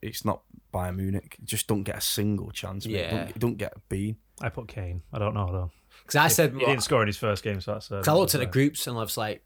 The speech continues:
Speaker 2: "Ronaldo's one of the favourites," but you think
Speaker 3: Mm.
Speaker 2: the guy's got to play against Germany, who is defensively sound, and France,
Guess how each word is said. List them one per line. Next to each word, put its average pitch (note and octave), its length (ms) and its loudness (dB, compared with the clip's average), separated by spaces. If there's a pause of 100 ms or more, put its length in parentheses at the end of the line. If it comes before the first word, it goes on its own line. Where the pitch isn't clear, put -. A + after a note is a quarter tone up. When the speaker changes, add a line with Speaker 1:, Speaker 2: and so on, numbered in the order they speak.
Speaker 2:
"Ronaldo's A#2 360 0
one G#2 120 -4
of G2 60 -6
the F#2+ 60 -8
favourites," G2 520 -6
but G2+ 80 -8
you G2 60 -6
think G2+ 160 -6
Speaker 3:
Mm. - 20 -12
Speaker 2:
the G2 80 -8
guy's A2 160 -4
got G2+ 60 -4
to - 40 -6
play G2 140 -6
against F#2+ 180 -10
Germany, F#2+ 440 -4 (260)
who F#2 100 -10
is - 220 -4 (100)
defensively F2+ 400 -12
sound, F2 400 -6
and G2 100 -10
France, - 440 -6